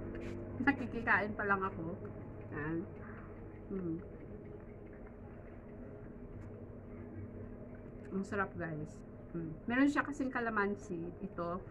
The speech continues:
Tapos meron siyang hiwa ng sibuyas at saka luya. Yung luya ay, ah, yun siya, yung, ah,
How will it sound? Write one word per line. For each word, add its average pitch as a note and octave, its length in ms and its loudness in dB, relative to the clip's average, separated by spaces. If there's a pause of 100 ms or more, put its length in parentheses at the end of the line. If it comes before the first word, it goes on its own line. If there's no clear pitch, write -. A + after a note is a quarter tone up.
(140)
Tapos A3 320 0
meron G3+ 240 6
siyang G3+ 320 0
hiwa F#3+ 400 4
ng F#3 320 2
sibuyas F#3 800 0 (840)
at G3+ 160 6
saka F#3+ 400 2
luya. F3+ 560 4
Yung A3+ 320 4
luya G3 560 2
ay, F#3+ 320 4
ah, E3+ 320 0
yun G#3+ 240 2
siya, F#3+ 240 0 (480)
yung, A3+ 480 0
ah, F#3 400 2